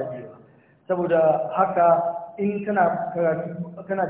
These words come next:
biyar sallar azhar ko la'asar ko inda liman ke yi asirci ko inda yake yi bayyane ba ka ji, yawa ya yi yawa ba ka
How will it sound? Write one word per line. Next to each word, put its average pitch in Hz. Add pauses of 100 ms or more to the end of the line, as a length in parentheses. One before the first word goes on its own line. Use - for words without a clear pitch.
biyar 175
sallar 185
azhar 160
ko 180
la'asar -
ko 196
inda 180
liman 165
ke 170
yi 170
asirci 160
ko 220
inda 233
yake 220
yi 208
bayyane 190
ba 202
ka 180
ji, 147 (480)
yawa 196
ya 180
yi 180
yawa 180
ba 165
ka 147